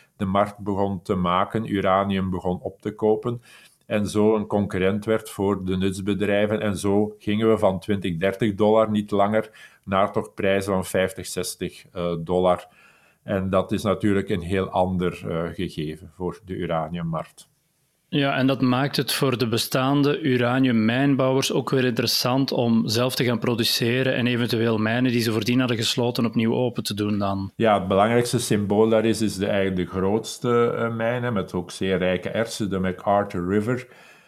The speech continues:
Speaker 1: eh, mijn in, in Canada van Cameco, hè, de grootste westerse speler en de tweede grootste in de wereld. Eh, die mijn werd in tweeduizend achttien gesloten, maar ondertussen, eh, nog niet zo lang geleden, heeft Cameco aangekondigd daar terug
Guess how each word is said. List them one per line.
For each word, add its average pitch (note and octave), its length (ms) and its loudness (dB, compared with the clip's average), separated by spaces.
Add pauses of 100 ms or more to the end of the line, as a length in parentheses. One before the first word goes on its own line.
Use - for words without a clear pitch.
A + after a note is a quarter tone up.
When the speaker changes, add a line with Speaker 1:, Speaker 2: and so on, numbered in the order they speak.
(140)
Speaker 1:
eh, G#2 460 4
mijn G#2+ 480 2
in, G2 220 -4
in F#2+ 220 -4
Canada A2 540 4
van G2 520 0
Cameco, G#2+ 580 2
hè, G#2+ 100 4
de G2 100 0
grootste G2 520 -2
westerse G#2 540 -2
speler A#2 420 -2
en G#2 80 0
de F#2 120 0
tweede F#2+ 360 0
grootste G2 440 -4
in F#2+ 140 -6
de E2+ 100 0
wereld. G#2 380 -2
Eh, F#2+ 80 -2 (120)
die G2 160 -2
mijn G2 220 -2
werd F#2+ 220 -2
in F#2 180 -2
tweeduizend F#2 520 -2
achttien A#2+ 760 -2
gesloten, A#2+ 540 2
maar G#2+ 160 6
ondertussen, G#2+ 880 0
eh, G2+ 80 0
nog F#2 180 -6
niet G2+ 200 -4
zo G2 140 0
lang F#2 180 2
geleden, F2+ 260 0
heeft G#2+ 160 0
Cameco F#2+ 420 -2
aangekondigd A2 880 -2
daar F#2+ 220 -2
terug A2 300 -4